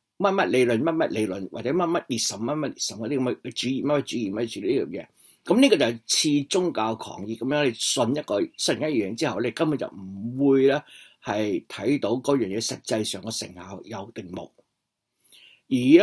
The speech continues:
呢，中國成功呢，就係喺鄧小平提出，佢就話呢，要黑貓白貓，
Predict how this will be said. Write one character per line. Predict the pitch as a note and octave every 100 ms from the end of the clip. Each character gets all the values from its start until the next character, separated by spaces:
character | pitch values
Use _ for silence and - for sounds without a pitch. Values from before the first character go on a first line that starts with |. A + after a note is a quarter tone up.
| A3
呢， |
中 | A2+ A3+ A#3
國 | - -
成 | - - G2+ A#2
功 | E3+ E3+
呢， | E3
就 | -
係 | D#2+ A2 G#2
喺 | - A2 -
鄧 | - A2 G2+
小 | - A2
平 | C3 -
提 | - -
出， | - - _ _ _ _ _
佢 | - C3+
就 | B2+ E2+
話 | G2 G2
呢， | A#2 A#2 -
要 | A#2 G#2 - _ _
黑 | - -
貓 | D#3+ D3
白 | D3 -
貓， | C3 C3 C3+